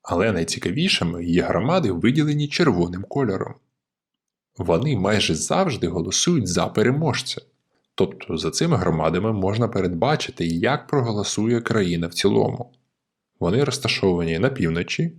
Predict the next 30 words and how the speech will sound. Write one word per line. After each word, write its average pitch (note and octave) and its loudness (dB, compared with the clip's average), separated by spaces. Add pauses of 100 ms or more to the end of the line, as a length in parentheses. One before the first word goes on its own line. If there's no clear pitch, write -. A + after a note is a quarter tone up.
(160)
центрі F#2 0
та G2+ 0
півдні F2+ 0
України. F2+ -4 (800)
Далі F3+ 2
середня C3 2
явка F#2+ 2
на G2+ 2
виборах. G2 0 (120)
Що - 0
тепліший F2+ -2
колір, - 0 (160)
то - 0
більшою B2+ 2
була A#2+ 4
явка G2 0
в F#2+ -4
цих - -6
районах. A2 0 (420)
Тут G#3 -2
видно, G#2 4
для F2+ -2
деяких C3 2
районів B2+ 0
історично B2 0
були A#2+ 2
важливі G2+ 2
результати G2 2
загальнодержавних F#2 -2
виборів. F#2 0